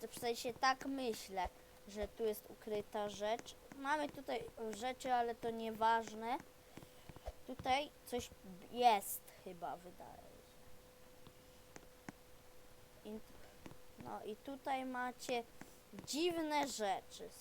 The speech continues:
serio. Ale jajek się nie da otwierać, ale możecie bez petów. Ten, mm, tylko tu widzicie, nie mamy tylu końców, nie mamy poza tym.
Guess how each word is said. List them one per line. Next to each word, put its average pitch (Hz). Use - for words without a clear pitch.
serio. -
Ale 233
jajek 269
się 285
nie 294
da 240
otwierać, 240
ale 233
możecie 277
bez 262
petów. 220
Ten, 196
mm, 208
tylko 285
tu 285
widzicie, 247
nie 226
mamy 240
tylu 254
końców, 214
nie 208
mamy 196
poza 202
tym. 208